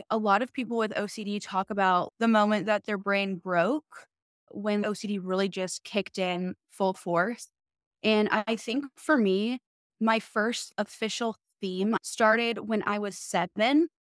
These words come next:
I actually choked on a chip in a restaurant, and I felt my brain just completely switch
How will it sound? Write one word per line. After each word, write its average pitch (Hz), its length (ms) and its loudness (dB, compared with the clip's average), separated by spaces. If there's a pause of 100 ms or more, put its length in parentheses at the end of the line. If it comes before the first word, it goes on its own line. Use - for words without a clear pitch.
(320)
I 208 80 0
actually 208 480 -2
choked - 560 -4
on 226 100 4
a 214 80 2
chip 202 380 -4
in 208 120 0
a 247 80 0
restaurant, 175 680 0 (560)
and 202 480 2 (180)
I 214 160 0
felt - 720 0 (100)
my 202 180 0
brain 202 380 -2
just - 420 -8 (680)
completely 247 680 -2
switch - 640 -4